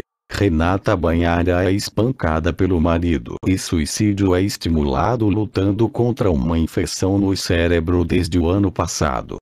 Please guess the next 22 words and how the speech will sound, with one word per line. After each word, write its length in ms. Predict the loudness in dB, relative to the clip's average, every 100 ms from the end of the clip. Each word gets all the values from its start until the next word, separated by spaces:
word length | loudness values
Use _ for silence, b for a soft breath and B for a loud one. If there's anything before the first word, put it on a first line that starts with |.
| -12
Renata 680 | -2 0 2 2 0 0 -2
Banhara 600 | 0 0 0 0 0 0
vinha 380 | 0 0 0 -2 0
melhorando 840 | 2 2 0 -2 0 0 2 0
e 20 |
retomando 800 | 0 -2 -2 0 2 2 0 0
o 40 | 0
trabalho, 640 | -2 0 0 -2 -6 -14 -8
até 340 | -4 -2 -2 -2
que 140 | -4
passou 500 | -2 -4 -2 0 2
a 80 | 0
ser 300 | -2 0 0
espancada 800 | 0 -2 -2 -2 -2 -2 0 -2
pelo 260 | 0 2 2
marido 540 | 2 2 0 0 -2
após 480 | -2 -2 -2 -4 -8 -4
descobrir 840 | -2 -2 0 -2 0 -2 0 0
uma 220 | 0 0
traição. 560 | 0 0 0 0 -2 0 0 0 0 0
Renata 560 | 0 2 0 0 0
Banhara 600 | 2 0 2 0 0 -2